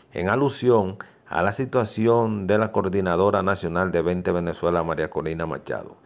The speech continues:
quien fue inhabilitada a optar cualquier cargo público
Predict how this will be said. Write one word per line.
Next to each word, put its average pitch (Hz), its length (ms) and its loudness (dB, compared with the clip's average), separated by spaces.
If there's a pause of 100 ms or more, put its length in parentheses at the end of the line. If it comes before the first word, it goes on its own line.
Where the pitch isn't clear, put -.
(320)
quien 107 240 2
fue 104 220 4
inhabilitada 127 800 0 (440)
a 87 180 2
optar 92 600 0 (300)
cualquier 95 520 0
cargo 113 380 0
público 98 640 0